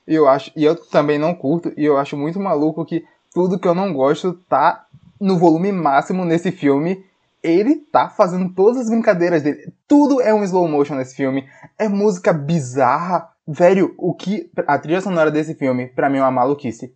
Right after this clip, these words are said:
A gente tá fazendo um podcast aqui, então a gente toma todo um cuidado sobre como encaixar um som, fazer o som crescer dentro da história do que a gente tá falando e morrer.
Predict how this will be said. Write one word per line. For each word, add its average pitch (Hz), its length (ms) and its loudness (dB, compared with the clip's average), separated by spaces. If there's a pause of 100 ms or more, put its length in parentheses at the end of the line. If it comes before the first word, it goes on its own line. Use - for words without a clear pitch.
A 165 100 0
gente 170 160 -4
tá 220 200 2 (280)
fazendo 135 340 0
um 127 60 -4
podcast 117 520 0
aqui, - 380 -6 (160)
então 190 180 -4
a 175 40 -2
gente 180 120 -10
toma 156 200 -4
todo 165 200 -2
um 214 60 -4
cuidado 151 400 2
sobre 151 240 -8
como 190 400 -4
encaixar 190 500 -2
um 208 60 -4
som, 151 460 -4
fazer 139 160 -4
o 151 80 0
som 147 260 -8 (260)
crescer 202 680 0
dentro 175 520 -4
da 151 200 4
história 151 280 -2
do 147 40 0
que 170 80 -4
a - 20 -2
gente 147 80 -6
tá 160 100 0
falando 151 460 0
e 160 80 0
morrer. 160 480 0